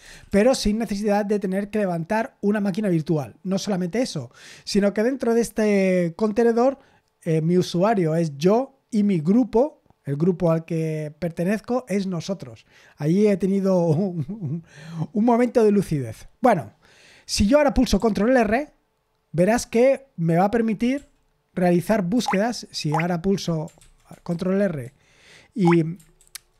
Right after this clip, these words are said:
bueno, realmente es que no he hecho nada aquí. Si ahora pongo history, pongo C D, L S menos L A, C D punto cargo,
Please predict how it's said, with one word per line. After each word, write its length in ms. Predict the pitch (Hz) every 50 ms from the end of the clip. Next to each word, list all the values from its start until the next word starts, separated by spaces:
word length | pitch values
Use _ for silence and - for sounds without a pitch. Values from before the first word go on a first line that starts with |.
| _ _
bueno, 300 | 175 170 185 175 151 143
realmente 420 | 156 170 170 170 180 190 180 214
es 60 | 180 -
que 320 | - 190 185 196 190 - _ _
no 140 | 185 190 185
he 20 |
hecho 160 | 180 - 175
nada 240 | 170 190 190 180 170
aquí. 300 | 165 - 233 247 269 269 - _
Si 160 | - - 160
ahora 180 | 160 160 160 156
pongo 240 | 175 160 147 147
history, 840 | 185 226 202 - - - 220 214 208 226 233 233 233 233 233 226 208 _ _ _ _ - - - _ -
pongo 260 | 175 165 156 151 156
C 220 | - - 151 143
D, 520 | 156 202 214 220 220 226 226 233 233 233 - _ _ _ _ _ _ -
L 160 | 160 156 160
S 180 | 156 - - 143
menos 300 | 147 143 139 135 - 151
L 200 | 139 131 147 175
A, 520 | 196 208 208 208 208 208 208 214 202 - _ _ _ _ _ _ _
C 340 | _ - - - 175 175 165
D 420 | 160 165 160 160 156 156 151 151
punto 400 | 139 156 151 147 139 - 131 131
cargo, 840 | - - 190 196 202 202 196 180 185 196 196 196 196 202 202 196 185